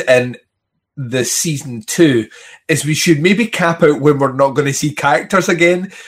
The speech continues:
Just if you are following through with us just now, or for some reason listening to this without watching the show, why are you doing that?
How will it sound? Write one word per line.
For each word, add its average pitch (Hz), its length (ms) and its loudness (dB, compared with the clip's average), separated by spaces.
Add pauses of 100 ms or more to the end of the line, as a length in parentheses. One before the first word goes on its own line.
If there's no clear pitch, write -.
(200)
Just 139 460 -2
if 147 240 -4
you 139 220 0
are 151 140 6
following 170 460 2
through 160 240 0
with 165 180 -4
us 160 200 0
just 160 260 -10
now, 151 220 -2
or 120 260 -6 (180)
for 127 120 -8
some 165 200 -8
reason 139 320 -12
listening 120 380 -14
to - 120 -20
this 110 280 -10
without 120 360 -6
watching 113 380 -6
the 95 60 -14
show, 101 340 -10 (340)
why 143 160 2
are 135 60 0
you 120 140 -6
doing 120 280 -2
that? 113 260 -2